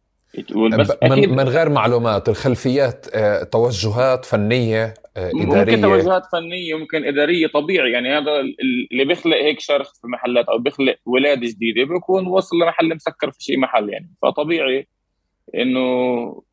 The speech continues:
Speaker 1: فرقة بعمرها وبوعيها كل مرة بيكون في عندها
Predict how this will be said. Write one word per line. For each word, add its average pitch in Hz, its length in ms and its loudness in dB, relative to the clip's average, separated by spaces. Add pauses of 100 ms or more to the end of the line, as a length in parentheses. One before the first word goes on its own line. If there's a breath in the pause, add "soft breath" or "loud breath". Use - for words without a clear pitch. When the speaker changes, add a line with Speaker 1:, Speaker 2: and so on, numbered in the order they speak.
(360)
Speaker 1:
فرقة 117 280 0
بعمرها 120 520 0
وبوعيها 120 760 0
كل 165 120 -8
مرة 156 300 0
بيكون 151 320 -4
في 160 120 -8
عندها 139 360 0